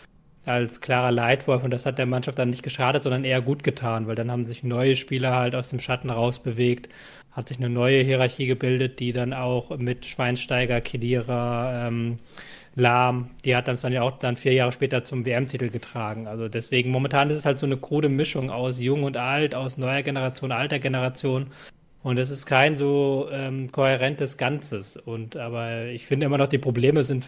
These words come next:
in erster Linie fußballerischer Art, eben, dass wir auf Außen und auf Sechs sehr schlecht sind, dass wir ein sehr unbalanciertes System haben,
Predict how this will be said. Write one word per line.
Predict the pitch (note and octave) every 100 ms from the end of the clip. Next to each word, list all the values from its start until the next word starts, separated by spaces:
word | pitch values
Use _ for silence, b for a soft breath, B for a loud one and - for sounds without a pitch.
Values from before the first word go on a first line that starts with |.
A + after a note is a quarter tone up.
| - -
in | B2 B2
erster | B2 C3 C#3+
Linie | B2+ C3 C3 B2+ A#2+
fußballerischer | - D3+ - A#2+ A#2 C3 A2+
Art, | A#2 B2
eben, | A#2+ B2
dass | B2 -
wir | A#2
auf | -
Außen | A#2+ C3+ C3+
und | C3+
auf | B2
Sechs | B2+ B2 - -
sehr | - B2+
schlecht | - C3 -
sind, | B2+
dass | B2+ -
wir |
ein | B2 A#2+
sehr | A#2+ B2
unbalanciertes | C#3+ C3+ B2+ B2 C3 B2
System | A#2+ - C3+ C3+ B2+
haben, | C3 C3